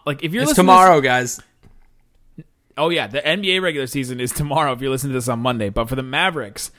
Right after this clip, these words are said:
Speaker 1: it's on Wednesday. If you're listening to this on a Tuesday, like, let's say somehow you missed it on Monday, which I don't recommend doing. If you missed it and you listen to this on Tuesday right now, it's tomorrow. <laughs>
Speaker 2: Yeah.
Speaker 1: The season starts tomorrow. Uh, the season starts on Wednesday. So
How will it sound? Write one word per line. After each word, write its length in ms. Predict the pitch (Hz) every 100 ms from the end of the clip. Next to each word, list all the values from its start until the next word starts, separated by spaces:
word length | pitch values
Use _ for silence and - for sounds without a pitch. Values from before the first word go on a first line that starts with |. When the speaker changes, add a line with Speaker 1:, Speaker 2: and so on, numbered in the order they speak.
| _ _ -
Speaker 1:
it's 140 | 151
on 180 | 202 113
Wednesday. 480 | 127 170 120 95 76
If 120 | -
you're 100 | 202
listening 300 | 220 220 202
to 60 |
this 220 | 180 170 170
on 140 | 135
a 40 |
Tuesday, 460 | 120 147 170 190 214
like, 140 | 147
let's 180 | 202 233
say 200 | - 208
somehow 320 | 190 190 170 143
you 160 | 127
missed 280 | 117 131 -
it 80 | 139
on 160 | 131
Monday, 320 | 120 131 131 131
which 240 | 120 - -
I 100 | 131
don't 180 | 131
recommend 440 | 120 120 110 110 104
doing. 340 | 113 127 151 - - - _ _ _ _
If 120 | 135
you 120 | 147
missed 300 | 143 160 - 147
it 60 |
and 80 | 120
you 120 | 135
listen 200 | 185 196
to 60 | 165
this 140 | 156
on 140 | 135 123
Tuesday 400 | 147 156 156 180
right 200 | 180 185
now, 340 | 190 202 190 - _ _
it's 140 | 151 -
tomorrow. 580 | 110 107 139 92 - -
<laughs> 40 | - - - 208 170 160 127 -
Speaker 2:
Yeah. 220 | 95 104
Speaker 1:
The 80 | 151
season 380 | - 220 180 147
starts 340 | 156 170 -
tomorrow. 560 | - 120 - 147 - - 208 185 190 139
Uh, 320 | 117 110 107
the 100 | 139
season 240 | 139 180 160
starts 240 | 160 147
on 180 | 127 120
Wednesday. 360 | 117 107 92 80
So 300 | 123 107